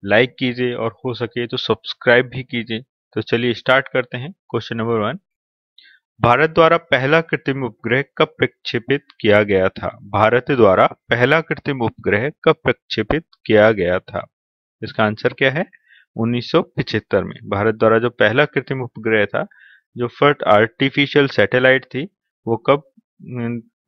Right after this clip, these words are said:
प्रक्षेपित की गई थी? वो उन्नीस सौ पचहत्तर में। क्वेश्चन नंबर टू, राजस्थान में प्राचीन जंतर मंतर वेधशाला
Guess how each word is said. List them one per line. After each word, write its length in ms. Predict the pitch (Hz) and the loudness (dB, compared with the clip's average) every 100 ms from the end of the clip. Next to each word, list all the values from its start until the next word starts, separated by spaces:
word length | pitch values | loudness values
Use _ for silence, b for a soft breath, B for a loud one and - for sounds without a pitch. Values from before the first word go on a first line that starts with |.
| - | -8
प्रक्षेपित 480 | - 117 - 135 143 | -4 -4 -2 -2 -2
की 180 | - 143 | 0 0
गई 140 | 143 | 2
थी? 180 | 143 185 | 0 0
वो 300 | 147 180 - 175 | 0 0 -4 -8
उन्नीस 380 | 117 113 113 | -6 -4 -4
सौ 80 | 180 | -4
पचहत्तर 580 | 185 - - 101 - 92 | -4 -4 -4 -6 -4 -6
में। 140 | 92 - _ _ _ _ - | -8 -18 _ _ _ _ -4
क्वेश्चन 240 | 113 - | -2 -2
नंबर 200 | 113 110 | -2 -2
टू, 320 | 107 131 190 _ _ _ _ _ _ _ _ b b - | -2 -4 -6 _ _ _ _ _ _ _ _ b b -2
राजस्थान 640 | 113 113 139 156 170 156 | 4 4 2 0 2 2
में 120 | 165 165 | 0 -4
प्राचीन 640 | - 131 123 - 151 147 | 2 2 2 -2 -6 -2
जंतर 440 | 117 113 120 147 | 2 2 2 2
मंतर 400 | 151 143 143 151 | 2 0 2 2
वेधशाला 840 | 123 110 110 131 143 143 107 90 98 | 4 4 4 2 0 4 4 4 -2